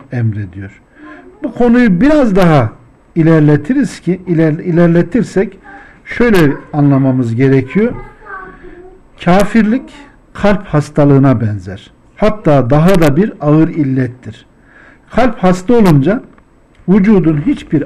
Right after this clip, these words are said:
azası tam anlamıyla sağlıklı ne yapmaz? Olmaz. Buna göre kalbi hasta olana hiçbir davranışı bakımından ne yapmayacaksın? Benzemeyeceksin ki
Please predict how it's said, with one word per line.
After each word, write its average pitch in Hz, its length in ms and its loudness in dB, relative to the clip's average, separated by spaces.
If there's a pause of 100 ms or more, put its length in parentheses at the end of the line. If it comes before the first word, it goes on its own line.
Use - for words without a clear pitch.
azası 143 680 0
tam 202 240 0
anlamıyla 139 600 2
sağlıklı 165 580 0
ne 185 60 0
yapmaz? 196 520 -2 (520)
Olmaz. 147 480 2 (580)
Buna 240 220 2
göre 185 340 2
kalbi 202 320 2
hasta 185 460 0
olana 190 380 2 (720)
hiçbir 220 480 0
davranışı 170 600 2
bakımından 143 580 0
ne 175 60 2
yapmayacaksın? 175 880 0 (600)
Benzemeyeceksin 151 1120 2
ki 123 260 -4